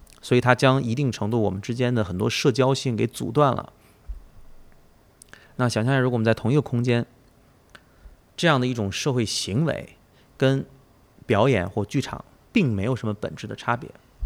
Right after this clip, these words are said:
所以这决定了戏剧这种艺术形式的特殊性，它必然是要关照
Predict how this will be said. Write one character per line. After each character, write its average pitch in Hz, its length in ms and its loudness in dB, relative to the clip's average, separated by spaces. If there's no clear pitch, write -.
所 - 140 0
以 - 20 4
这 135 100 4
决 117 180 4
定 147 200 6
了 95 100 4
戏 - 220 0
剧 127 140 2
这 113 60 2
种 104 120 2
艺 131 80 -2
术 117 140 -6
形 110 220 -4
式 113 120 -6
的 110 80 0
特 - 200 4
殊 131 160 4
性， 113 180 2
它 110 140 -2
必 135 180 8
然 98 320 2
是 - 220 -4
要 110 140 2
关 143 380 2
照 117 320 2